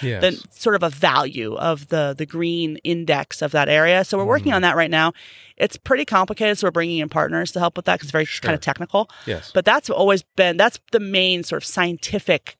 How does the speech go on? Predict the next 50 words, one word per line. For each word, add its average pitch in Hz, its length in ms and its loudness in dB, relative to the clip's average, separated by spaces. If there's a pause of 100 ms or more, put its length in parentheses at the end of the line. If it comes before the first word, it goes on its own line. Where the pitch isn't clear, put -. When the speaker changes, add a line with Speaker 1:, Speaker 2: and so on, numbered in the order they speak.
Speaker 2:
component 151 500 -2
of 143 40 -10
what 156 120 -4
we're 156 60 -2
looking 151 300 -6
at 139 160 -6
now. 143 280 -2
And 151 100 -6
we've, 208 240 -2 (260)
we've 302 140 -2
been 415 160 2
over 349 180 4
years 240 300 2
looking 208 240 -4
at - 120 -8
things 185 260 -6
like 165 260 2
how 170 480 2 (320)
species 185 580 -6
move 170 240 -4
in 151 100 -4
general. 165 420 0
So, 170 180 2
like, 147 160 2
we 185 120 -2
Speaker 1:
Mm. 185 40 -2
Speaker 2:
know 180 380 4
an 151 80 0
area 143 520 2
has 151 160 -6
become 156 280 -4
more 143 180 2
urban 139 560 0 (480)
just - 160 -4
based 151 260 2
on 151 200 2
observation. 151 840 0
And 139 100 -8
so 160 120 -2
we 151 60 -4
go 160 240 4
to 151 80 -4
those 156 200 4
points 143 380 -4
and 143 120 -6
look 160 300 -2
how 147 140 2
they've 139 220 -2 (220)
tracked. 151 480 2
And 151 240 -6